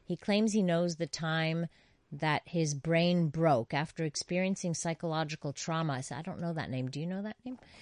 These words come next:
Um, when his father accidentally beat his little brother to death, and physically when he beat Richard unconscious. He said he woke up and things felt different.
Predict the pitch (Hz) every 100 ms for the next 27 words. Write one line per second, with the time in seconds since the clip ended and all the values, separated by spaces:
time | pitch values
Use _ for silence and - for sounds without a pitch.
0 | - - - 165 160 165 160 131 180 175
1 | 170 170 175 175 165 - 170 170 180 175
2 | 139 160 - 160 160 - 165 139 165 165
3 | 147 156 165 165 151 160 160 165 - 139
4 | 180 165 - 151 139 - 185 180 - 151
5 | 151 156 156 135 165 165 - 156 151 -
6 | 147 135 - 165 160 107 - 147 - 185
7 | 165 170 151 156 - 135 - 165 - 151
8 | 139 175 175 139 -